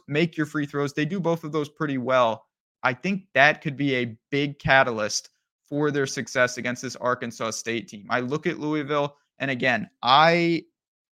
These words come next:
I'm more encouraged than most, not in the sense that I think they're turning anything around, but I think when they're at home against these type of opponents, there actually is some value.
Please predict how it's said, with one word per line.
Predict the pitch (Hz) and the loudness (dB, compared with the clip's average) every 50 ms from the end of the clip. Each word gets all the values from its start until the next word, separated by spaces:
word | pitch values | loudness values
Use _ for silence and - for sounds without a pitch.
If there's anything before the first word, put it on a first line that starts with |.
| _ _ _ _ - | _ _ _ _ -2
I'm | 147 160 180 202 202 | 2 2 2 2 2
more | 190 185 180 190 190 190 | 2 2 2 2 0 -2
encouraged | 175 160 160 - 170 165 170 165 151 143 - - | -2 -4 -4 -4 -2 0 0 -2 -2 -6 -8 -4
than | 151 143 131 | -4 -4 -2
most, | 131 135 147 156 156 - | -2 -2 0 0 -2 -2
not | 143 147 170 208 196 | 0 2 2 2 2
in | 180 | -2
the | 160 | -4
sense | 156 - 165 151 143 - | -4 -4 -4 -4 -4 -4
that | 147 135 | -2 -2
I | 135 | -2
think | 135 147 135 | -2 -4 -6
they're | 131 131 | -6 -6
turning | - - 147 143 139 135 135 | -6 -6 -8 -6 -6 -6 -6
anything | 127 123 113 - 117 117 | -6 -6 -6 -8 -8 -6
around, | 110 120 143 147 127 113 113 - _ _ _ _ _ | -2 0 2 2 2 0 0 -4 _ _ _ _ _
but | - 147 | 2 2
I | 151 151 | 2 4
think | 151 185 185 165 | 4 -2 -2 -2
when | 175 170 160 | -2 -2 0
they're | 151 147 - - | 0 0 0 4
at | - 143 151 151 | 6 6 6 6
home | - 160 151 151 143 135 120 | 4 -2 -4 -4 -4 -4 -4
against | 113 123 143 135 127 - - | -4 -4 -4 -4 -4 -4 -4
these | 139 156 151 - | -4 -4 -2 0
type | 170 156 151 156 | -2 -2 0 -2
of | 151 135 | -6 -6
opponents, | 131 113 - 123 117 123 139 156 156 - - _ _ _ _ - | -6 -8 -6 -6 -6 -6 -6 -8 -10 -10 -14 _ _ _ _ -4
there | 156 143 - - | -4 -2 2 4
actually | 127 139 147 - - - 160 156 147 131 - - | 6 6 6 4 0 -4 -2 -2 -2 -2 -4 -4
is | 131 139 143 135 - | -4 -4 -2 -4 -6
some | - 135 127 | -8 -8 -4
value. | 110 120 117 120 120 110 104 104 117 127 | 2 4 6 6 6 4 0 -4 -6 -8